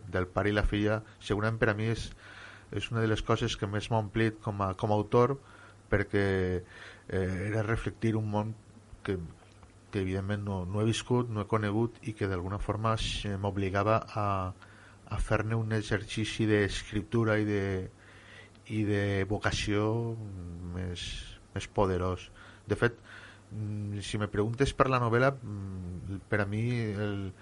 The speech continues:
la relació que establix en el pare i la filla, per a mi és lo que més m'agrada. Perquè és segurament on jo menys, on Rafa Lahuerta està menys present. I com a autor és,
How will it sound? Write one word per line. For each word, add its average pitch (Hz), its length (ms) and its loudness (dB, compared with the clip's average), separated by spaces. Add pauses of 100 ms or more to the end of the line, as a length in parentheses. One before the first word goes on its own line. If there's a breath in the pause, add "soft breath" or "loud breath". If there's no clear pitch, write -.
(140)
la 107 160 4
relació 107 400 2
que 123 80 2
establix 110 420 2
en 104 120 0
el 98 80 0
pare 113 240 6
i - 20 4
la 104 140 4
filla, 123 420 2
per 104 220 -4
a 92 60 -2
mi 104 120 -4
és 110 200 -2 (440)
lo 104 180 2
que 101 120 -6
més 104 180 0
m'agrada. 95 440 2 (640 loud breath)
Perquè 131 240 2
és - 80 -2 (180)
segurament 127 540 4
on 117 240 0
jo 131 120 8
menys, 131 600 2 (640 loud breath)
on 113 160 0
Rafa 139 300 8
Lahuerta 139 340 8
està 127 160 4
menys 135 460 4
present. 90 480 -2 (720 loud breath)
I - 80 -6
com 98 240 -2
a 90 80 2
autor 104 460 0 (400)
és, - 100 -8